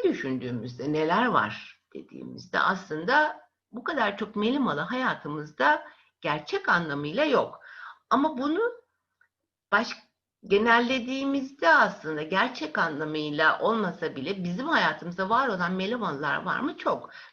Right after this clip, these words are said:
Ben bu işte seneler önce, belki on beş yirmi yıl kadar önce bir eğitimde, e, yöneticiler olaraktan,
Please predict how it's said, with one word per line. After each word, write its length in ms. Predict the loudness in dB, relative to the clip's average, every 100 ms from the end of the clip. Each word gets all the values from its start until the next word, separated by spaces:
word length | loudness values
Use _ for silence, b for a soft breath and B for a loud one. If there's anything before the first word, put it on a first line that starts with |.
| 4
Ben 260 | 4 4
bu 220 | 0 -2 B B B
işte 140 | -12
seneler 440 | -4 -2 0 2 0
önce, 220 | -4 -6
belki 260 | -6 -4 -4
on 180 | -2
beş 360 | -2 -4 -8 -8
yirmi 260 | -6 -2 -2
yıl 160 | -2
kadar 180 | -4 -6
önce 300 | -6 -6 -6
bir 300 | -6 -6 B B B B _
eğitimde, 1040 | -6 -4 -4 -4 -2 0 4 4 2 -4 -12 -8
e, 180 | -4 -2
yöneticiler 840 | -2 -2 -2 -4 -6 -4 0 2
olaraktan, 760 | 4 4 2 0 -2 -2 -4